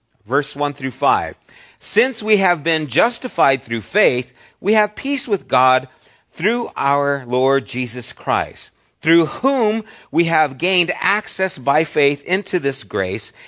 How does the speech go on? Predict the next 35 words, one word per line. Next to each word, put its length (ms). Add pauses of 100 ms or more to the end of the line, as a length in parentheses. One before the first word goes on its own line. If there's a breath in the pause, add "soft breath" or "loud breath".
in 200
which 260
we 160
now 280
stand, 680 (400 soft breath)
and 160
we 200
boast 680
in 240
the 120
hope 460
of 160
the 100
glory 440
of 180
God. 460 (280)
Not 200
only 220
so, 420 (340 soft breath)
but 120
we 180
also 560
glory 560
in 260
our 160
sufferings, 800 (240 loud breath)
because 360
we 220
know 320
that 180
suffering 560
produces 560
perseverance, 720
perseverance, 760
character, 580